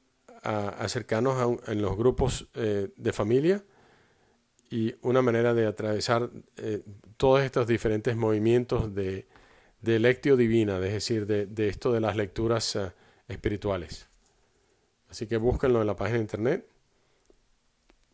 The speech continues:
de, de practicar el camino. Oremos. Padre, te agradecemos por traer a Jesús a nosotros,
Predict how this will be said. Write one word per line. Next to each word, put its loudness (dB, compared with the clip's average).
de, -6
de 0
practicar 2
el -2
camino. -4
Oremos. -6
Padre, 4
te 0
agradecemos 0
por -2
traer 4
a -2
Jesús -4
a -6
nosotros, -2